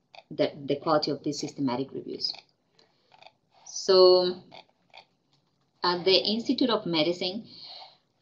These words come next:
has issued standards designed to increase objectivity, minimize bias, improve reproducibility, and improve also reporting.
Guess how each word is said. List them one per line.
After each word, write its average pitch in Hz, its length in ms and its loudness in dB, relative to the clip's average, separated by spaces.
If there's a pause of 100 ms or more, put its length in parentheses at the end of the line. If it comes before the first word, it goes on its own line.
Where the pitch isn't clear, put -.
(120)
has 190 340 4
issued 196 380 2
standards 185 480 0
designed 160 540 -2
to 170 120 -4
increase 208 420 -4
objectivity, 190 840 -4 (240)
minimize 214 640 -2
bias, 139 560 2 (540)
improve 208 500 0
reproducibility, 156 1120 0
and 156 500 2
improve 170 340 0
also 165 280 -2
reporting. 135 580 -6